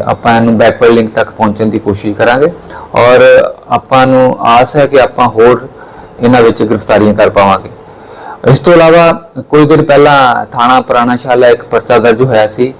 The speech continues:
ਆਰਮਜ਼ ਐਕਟ ਦਾ, ਜਿਹਦੇ ਵਿੱਚ ਇੱਕ ਦੋਸ਼ੀ ਅਸ਼ੋਕ ਵਾਸੀ ਔਜਲਾ ਗ੍ਰਿਫਤਾਰ ਕੀਤਾ ਸੀ। ਉਹਦੇ ਕੋਲੋਂ ਪਿਸਟਲ ਬਰਾਮਦ ਹੋਇਆ ਸੀ ਔਰ ਦੋ ਰਾਉਂਡ ਬਰਾਮਦ ਹੋਏ ਸੀ। ਇਹ ਪਿਸਟਲ ਬੱਤੀ ਬੋਰ ਦਾ ਸੀ। ਉਸ ਦੀ ਪੁੱਛਗਿੱਛ ਦੌਰਾਨ ਇੱਕ ਹੋਰ ਦੋਸ਼ੀ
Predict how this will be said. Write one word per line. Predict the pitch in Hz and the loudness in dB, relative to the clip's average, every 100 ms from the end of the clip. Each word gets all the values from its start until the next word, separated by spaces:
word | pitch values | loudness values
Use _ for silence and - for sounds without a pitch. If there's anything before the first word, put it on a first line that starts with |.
| - - | -8 0
ਆਰਮਜ਼ | 110 120 | 0 2
ਐਕਟ | 131 - | -2 -2
ਦਾ, | - 147 | -2 -2
ਜਿਹਦੇ | 131 120 127 | 0 2 2
ਵਿੱਚ | 117 117 123 113 104 - - - - - | 2 0 2 2 2 -4 -16 -20 -20 -6
ਇੱਕ | 135 135 | -4 0
ਦੋਸ਼ੀ | 123 127 120 139 135 | 2 2 2 0 0
ਅਸ਼ੋਕ | 127 127 127 135 | -2 0 0 2
ਵਾਸੀ | 123 123 120 123 117 107 - - - - 123 | 2 2 0 -2 0 -4 -12 -20 -20 -10 0
ਔਜਲਾ | 131 139 143 | 2 4 2
ਗ੍ਰਿਫਤਾਰ | 131 - 135 127 | 0 -2 -2 0
ਕੀਤਾ | 131 - 139 | -4 -2 -2
ਸੀ। | 139 139 | 0 -2
ਉਹਦੇ | 131 135 | 0 0
ਕੋਲੋਂ | 135 123 | 0 -2
ਪਿਸਟਲ | 123 120 143 | -4 -4 0
ਬਰਾਮਦ | 135 139 135 143 | 2 2 2 2
ਹੋਇਆ | 139 131 | 4 2
ਸੀ | 135 143 - - - | -2 -16 -16 -12 -4
ਔਰ | |
ਦੋ | 123 127 123 | -2 2 4
ਰਾਉਂਡ | 123 113 | 4 2
ਬਰਾਮਦ | 104 113 117 107 | -2 -2 -2 -2
ਹੋਏ | 120 113 | -2 -4
ਸੀ। | 101 123 127 - - - - - - - - | -4 -10 -14 -18 -20 -20 -20 -20 -20 -18 -2
ਇਹ | 123 143 143 | 2 2 2
ਪਿਸਟਲ | 143 147 | 0 0
ਬੱਤੀ | 127 113 135 | 0 0 0
ਬੋਰ | 131 143 | 2 2
ਦਾ | 135 147 | 2 -2
ਸੀ। | 165 165 165 - - - - - _ - | 0 -2 -4 -20 -20 -20 -20 -20 _ 0
ਉਸ | 165 165 | 0 2
ਦੀ | 185 | 2
ਪੁੱਛਗਿੱਛ | 196 180 160 156 160 151 | 2 2 0 0 -2 -2
ਦੌਰਾਨ | 143 131 131 127 - | 0 2 2 -2 -6
ਇੱਕ | 135 143 | -4 -4
ਹੋਰ | 131 135 | 0 0
ਦੋਸ਼ੀ | 147 143 127 - 127 | 2 0 -2 -2 -4